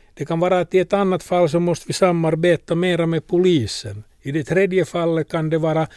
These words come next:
socialen, barnskyddet och polisen. Vi, vi samlar det här nätverket runt det här caset. Och i och med att vi är en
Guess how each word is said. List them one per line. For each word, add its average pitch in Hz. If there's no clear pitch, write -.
socialen, 180
barnskyddet 151
och -
polisen. 110
Vi, 175
vi 190
samlar 220
det 131
här 135
nätverket 127
runt 147
det 110
här 101
caset. 120
Och 143
i 214
och 202
med 190
att 151
vi 208
är 185
en 160